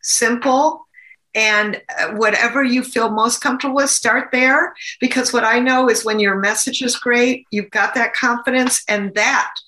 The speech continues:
right there brings in more business. That's what I've seen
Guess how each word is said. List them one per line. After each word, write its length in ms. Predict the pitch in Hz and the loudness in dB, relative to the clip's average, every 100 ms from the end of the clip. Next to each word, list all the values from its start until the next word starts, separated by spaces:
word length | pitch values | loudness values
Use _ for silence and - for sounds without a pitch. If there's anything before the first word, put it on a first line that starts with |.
| _ 202 | _ -4
right 320 | 220 240 - | -2 -2 -2
there 400 | 247 202 160 147 | 0 0 -2 -2
brings 320 | 220 208 202 | -2 -2 -2
in 140 | 214 202 | -2 0
more 180 | 185 | -2
business. 420 | 185 208 214 302 294 | 0 -2 0 -2 -2
That's 220 | - - | -4 -4
what 100 | 214 | -4
I've 140 | 190 | -2
seen 360 | - 208 208 | -2 -2 -2